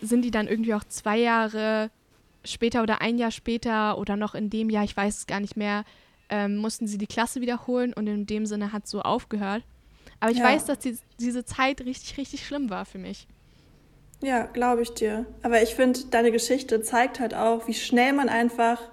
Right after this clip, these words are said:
Speaker 2: zur Betroffenen, beziehungsweise dann selbst zur Zielscheibe
Speaker 1: Ja.
Speaker 2: kommen kann, äh, werden kann, oder?
Speaker 1: Ja,
Speaker 2: Also,
Speaker 1: absolut.
Speaker 2: ich mein, du hast ja nichts falsch gemacht, du hast ja alles richtig gemacht, aber du hast deiner Gruppe halt irgendwie so aufgezeigt, dass sie was falsch machen.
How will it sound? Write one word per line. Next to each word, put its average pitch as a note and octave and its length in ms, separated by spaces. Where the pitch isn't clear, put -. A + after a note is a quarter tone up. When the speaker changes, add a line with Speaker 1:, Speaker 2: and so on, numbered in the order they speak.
Speaker 2:
zur - 200
Betroffenen, A#3 720
beziehungsweise A3 420
dann G#3+ 160
selbst A3+ 240
zur A3+ 300
Zielscheibe A#3 520
Speaker 1:
Ja. - 20
Speaker 2:
kommen G3+ 320
kann, G3+ 280
äh, G#3+ 160
werden G#3+ 220
kann, G3 260
oder? C4+ 320
Speaker 1:
Ja, B3 280
Speaker 2:
Also, A3+ 240
Speaker 1:
absolut. A#3 380
Speaker 2:
ich - 100
mein, A#3 200
du B3 100
hast C#4 180
ja A#3+ 260
nichts C4+ 300
falsch D4 280
gemacht, A3 160
du A3 60
hast A3 100
ja - 60
alles A#3+ 260
richtig C4+ 380
gemacht, A3+ 340
aber A3 180
du A3+ 120
hast A#3 280
deiner G#3+ 200
Gruppe D4+ 600
halt A#3 220
irgendwie A#3 200
so A#3 100
aufgezeigt, A#3+ 600
dass G#3+ 140
sie D#4+ 160
was - 160
falsch B3+ 320
machen. A3+ 500